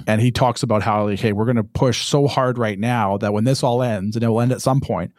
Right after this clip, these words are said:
we're gonna shoot out like a rocket on the other side." And in our industry, a lot of companies were very large in size,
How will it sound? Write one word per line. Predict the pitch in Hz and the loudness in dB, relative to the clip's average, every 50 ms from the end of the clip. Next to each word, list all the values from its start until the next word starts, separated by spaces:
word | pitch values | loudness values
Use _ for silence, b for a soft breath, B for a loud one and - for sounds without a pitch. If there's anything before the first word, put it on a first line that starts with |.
| b b b b b b b | b b b b b b b
we're | - 131 131 | 0 2 2
gonna | 131 123 | 4 2
shoot | 113 - - 147 139 | 2 2 2 2 2
out | 123 110 | 2 0
like | 113 - | 0 0
a | 101 | 0
rocket | 104 95 101 107 104 110 - - 113 | 0 0 0 2 2 0 0 -2 -2
on | 98 98 | -2 0
the | 107 104 | 0 0
other | 95 90 92 85 | 0 0 -2 -2
side." | - - 113 98 87 - - - b b b b b b b b - - | 0 0 0 0 0 -2 -6 -12 b b b b b b b b -2 0
And | 120 123 | 2 4
in | 117 | 4
our | 131 151 214 202 131 | 4 2 2 2 0
industry, | 110 107 110 101 - - - 101 101 107 - - | -2 -4 -4 -6 -6 -4 -4 -2 -2 -2 -4 -2
a | 92 113 | 0 2
lot | 113 107 113 110 | 2 2 2 0
of | 110 107 104 113 - - _ _ _ _ _ _ - 127 | -2 -4 -6 -10 -18 -20 _ _ _ _ _ _ -6 0
companies | - 117 117 120 131 117 113 110 | 2 2 2 4 2 2 2 0
were | - 117 110 | 0 -2 0
very | - 131 123 120 | 0 0 0 2
large | 113 110 107 107 123 135 123 120 | 2 2 2 2 2 0 0 0
in | 113 107 | -2 -2
size, | - - 123 131 139 - - 101 123 - - | 0 0 0 0 0 -2 -4 -6 -10 -12 -14